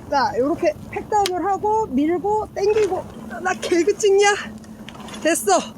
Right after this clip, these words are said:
그리고 여기 잡고 폴대가 무너지니까 발로 먼저 지지를 하라는데, 잠깐. 지지는 지지고 너는 일로 와. 넌 그쪽이 아니야. 됐어.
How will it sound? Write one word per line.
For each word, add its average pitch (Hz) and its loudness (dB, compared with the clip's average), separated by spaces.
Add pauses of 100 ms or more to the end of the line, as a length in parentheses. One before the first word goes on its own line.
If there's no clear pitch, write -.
(380)
그리고 370 4
여기 320 4 (320)
잡고 285 2 (140)
폴대가 440 6 (100)
무너지니까 320 4
발로 381 4
먼저 294 4
지지를 294 4 (420)
하라는데, 285 2 (160)
잠깐. - 0 (640)
지지는 349 4
지지고 277 2 (800)
너는 320 4
일로 339 4
와. 240 4 (1000)
넌 294 2
그쪽이 311 2
아니야. 254 4 (1040)
됐어. 262 2